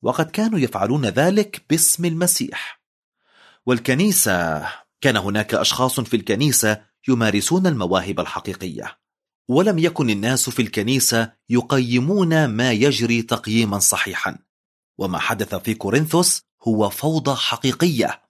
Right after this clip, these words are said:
فقد كان هناك أناس يقفون في الكنيسة ويزعمون أنهم يمتلكون موهبة الألسنة،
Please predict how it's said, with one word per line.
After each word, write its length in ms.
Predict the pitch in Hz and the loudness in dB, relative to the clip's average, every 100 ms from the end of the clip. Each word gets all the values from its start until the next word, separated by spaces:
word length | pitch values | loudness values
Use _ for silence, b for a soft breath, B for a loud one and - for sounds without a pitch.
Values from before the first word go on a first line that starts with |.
| _ _ _ B B B | _ _ _ B B B
فقد 360 | - 151 160 165 | -2 0 0 0
كان 260 | - 233 220 | 2 4 4
هناك 440 | 156 156 160 160 | 2 2 2 0
أناس 480 | - 120 151 165 - | -2 0 0 2 0
يقفون 680 | 117 104 - 110 160 170 113 | 0 0 -2 -2 0 0 0
في 100 | 123 | -2
الكنيسة 640 | 110 104 117 110 127 143 B B | -2 -2 0 2 2 0 B B
ويزعمون 800 | 110 123 151 139 151 214 143 - - | 0 4 4 2 2 2 2 0 -4
أنهم 420 | 113 107 123 131 | -4 -2 -2 0
يمتلكون 760 | 110 101 117 107 - 156 160 | 0 0 -2 -2 0 0 2
موهبة 420 | 151 123 107 113 107 | 2 0 0 0 0
الألسنة، 600 | 110 113 113 113 95 | 0 0 0 -2 -4